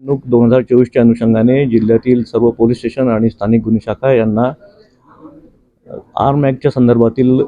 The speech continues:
जे गुन्हेगार आहेत, ज्यांनी गेल्या पाच वर्षात शस्त्रांसंबंधीचे गुन्हे केलेले आहेत,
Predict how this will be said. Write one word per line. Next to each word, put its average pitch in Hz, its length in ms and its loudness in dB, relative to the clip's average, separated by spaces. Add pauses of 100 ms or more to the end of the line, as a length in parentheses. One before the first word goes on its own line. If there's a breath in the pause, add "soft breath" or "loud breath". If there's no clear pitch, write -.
(160)
जे 117 100 2
गुन्हेगार 113 420 0
आहेत, 101 160 -2
ज्यांनी 101 300 -2
गेल्या 113 260 2
पाच 113 240 -4
वर्षात 117 260 0 (120)
शस्त्रांसंबंधीचे 127 880 0
गुन्हे 117 300 2
केलेले 113 520 -2
आहेत, 98 140 0